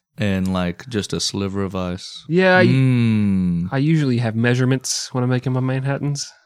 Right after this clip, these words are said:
Speaker 2: And today I freeballed it, and it did. I don't know if it went well. I mean, there's liquor in there, so it's gonna, it's gonna work.
Speaker 1: It's really not that bad.
Speaker 2: Okay, good, good.
Speaker 1: I just wanted to make a man, made in Manhattan joke. Jesus.
Speaker 2: Uh, I thought you just wanna make me feel bad about myself.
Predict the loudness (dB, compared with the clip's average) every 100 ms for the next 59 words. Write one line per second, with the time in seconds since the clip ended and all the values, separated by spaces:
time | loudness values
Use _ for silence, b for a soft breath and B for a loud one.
0 | _ -8 -6 -2 -2 -2 0 2 4 2
1 | 2 0 -4 -8 -8 -6 -6 -6 -6 -2
2 | 0 2 2 2 0 0 2 2 2 2
3 | 2 2 2 2 2 2 2 2 2 2
4 | -2 0 0 -2 -8 _ -4 0 2 4
5 | 2 0 -12 _ -12 -8 -8 -8 -10 -12
6 | -12 -12 -14 -2 -2 0 -2 2 4 4
7 | -2 -14 -8 -8 -8 -14 _ -6 -6 -4
8 | -4 -4 -6 -4 -2 -2 -4 -4 -4 -2
9 | -2 -4 -6 -8 -12 -12 -10 -8 -6 -6
10 | -6 -8 -8 -6 -6 -6 -6 -4 -4 -2
11 | -4 -4 -6 -2 0 0 -2 -4 -4 -2
12 | -2 -4 -6